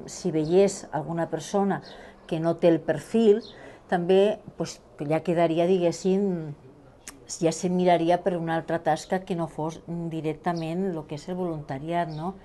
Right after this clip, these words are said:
Clar, nosaltres coneixem a la persona que rebrà el servei i, mm, tenim també una entrevista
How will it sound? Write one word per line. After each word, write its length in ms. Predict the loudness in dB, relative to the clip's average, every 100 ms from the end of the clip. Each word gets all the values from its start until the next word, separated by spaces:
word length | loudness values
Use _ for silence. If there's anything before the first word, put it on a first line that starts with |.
| -20 -20 -20 -20 -20 0
Clar, 240 | 2 2 0
nosaltres 460 | -2 0 0 -2 -4
coneixem 540 | -2 0 0 0 0 0
a 20 |
la 100 | -2
persona 540 | -4 -4 0 0 0 -4 -12 -20 -20 _ -20 -20 -20 -6
que 80 | 2
rebrà 380 | 4 6 6 4
el 60 |
servei 540 | 2 -2 2 2 2 -2 -10 -20 -20 -20 -20 -20 _ _
i, 360 | -4 -2 -2 -4 -10
mm, 240 | -6 -6 -4 -2
tenim 300 | 0 0 0
també 240 | 2 2
una 140 | 2 0
entrevista 760 | 0 -2 -2 -4 -4 -4 -4